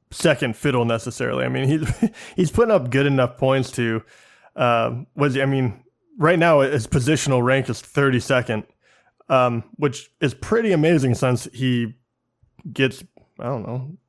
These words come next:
the, what, the carries he got were eight, five, and eleven, and the only reason he got eleven is because they were beating the crap out of the Jets. So, uh, yeah, I actually take your point. They're obviously keeping him involved, and, you know,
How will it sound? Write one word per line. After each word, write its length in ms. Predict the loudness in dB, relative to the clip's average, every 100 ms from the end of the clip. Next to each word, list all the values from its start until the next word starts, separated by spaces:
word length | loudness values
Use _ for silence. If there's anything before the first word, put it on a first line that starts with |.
| _
the, 220 | -12 -12 -6
what, 340 | -2 -2 0
the 80 | -4
carries 340 | 0 2 2
he 100 | 2
got 260 | 2 4 4
were 180 | 2 0
eight, 220 | -2 -2 -2
five, 320 | 0 2 2
and 80 | 2
eleven, 480 | 2 2 2 0 -4 _ -4
and 120 | 0
the 40 | 4
only 160 | 4
reason 240 | 6 4 4
he 60 | 4
got 160 | 4
eleven 300 | 6 6 4
is 80 | 2
because 240 | 2 2 2
they 60 |
were 40 | 0
beating 200 | -2 -4
the 60 |
crap 280 | -2 0 0
out 80 | 0
of 220 | -2 -6
the 100 | -6
Jets. 320 | -2 0 0 0
So, 220 | 0 0 -6 -20 -20 -10
uh, 100 | -10 -2
yeah, 280 | 4 4 4
I 120 | 4
actually 280 | 2 2 -2
take 220 | 0 -2
your 100 | -2
point. 460 | 0 0 0 -4 -2
They're 280 | 0 0 0
obviously 360 | 0 0 -2 -2
keeping 340 | 0 0 0
him 140 | 0
involved, 560 | 0 2 4 4 2 -2 -4
and, 480 | 0 0 0 -4 -10 _ -12
you 180 | -4 0
know, 160 | 0